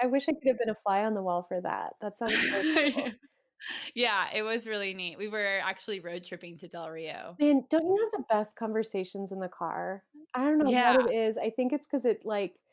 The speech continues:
Speaker 1: you have sort of the buffer of, like, the open road and, like, the hum of the car. Like,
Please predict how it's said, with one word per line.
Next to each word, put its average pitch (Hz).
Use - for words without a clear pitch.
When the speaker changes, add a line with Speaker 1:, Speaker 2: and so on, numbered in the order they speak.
Speaker 1:
you 226
have 226
sort 285
of 233
the 208
buffer 196
of, 226
like, 208
the -
open 196
road 190
and, 202
like, 180
the 180
hum 190
of 202
the 185
car. 190
Like, 180